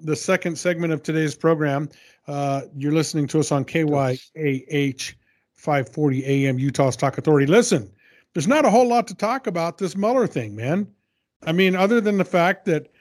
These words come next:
you know, every time a Democrat asked him a question, he was on point. And every time a Republican asked him a question, he was a stumbling, bumbling fool. "I don't remember that. I don't recall that. I didn't write that. Uh,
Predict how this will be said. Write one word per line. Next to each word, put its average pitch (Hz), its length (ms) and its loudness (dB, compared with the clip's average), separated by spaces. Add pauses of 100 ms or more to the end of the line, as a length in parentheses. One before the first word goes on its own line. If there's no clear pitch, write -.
(380)
you 160 160 -2
know, 156 320 0 (600)
every 180 220 0
time 202 280 2
a 170 80 0
Democrat 180 540 2
asked 185 280 2
him 170 120 -2
a 143 40 -6
question, 190 460 0
he 170 60 -2
was 151 180 0
on 143 220 0
point. 220 380 -2 (380)
And 143 120 -2
every 190 160 2
time 196 240 2
a 180 40 2
Republican 180 560 0
asked 185 300 -2
him 170 100 -2
a 151 60 -2
question, 190 560 0 (180)
he 196 120 2
was 208 140 2
a 226 60 0
stumbling, 190 500 2
bumbling 160 400 2
fool. 269 340 0 (200)
"I 147 140 0
don't 151 220 -2
remember 175 420 2
that. 139 400 2
I 165 80 0
don't 165 200 -2
recall 196 420 0
that. 131 340 -4
I 160 100 -2
didn't 190 300 -2
write 214 320 -2
that. 123 360 -4 (380)
Uh, 156 180 0